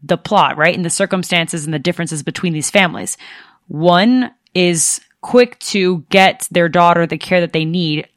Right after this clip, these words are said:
as unfortunate as it is, by putting them in, you know, this institution. The other is so delusional that they think, "Oh, we can handle this in the comfort of our home."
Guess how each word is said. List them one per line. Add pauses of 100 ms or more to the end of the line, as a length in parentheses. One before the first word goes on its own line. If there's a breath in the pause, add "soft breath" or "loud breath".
as
unfortunate
as
it
is, (500 soft breath)
by
putting
them
in, (100)
you
know,
this (160)
institution. (320 loud breath)
The
other
is
so
delusional (420 soft breath)
that
they
think, (120)
"Oh,
we
can
handle
this
in
the
comfort
of
our
home."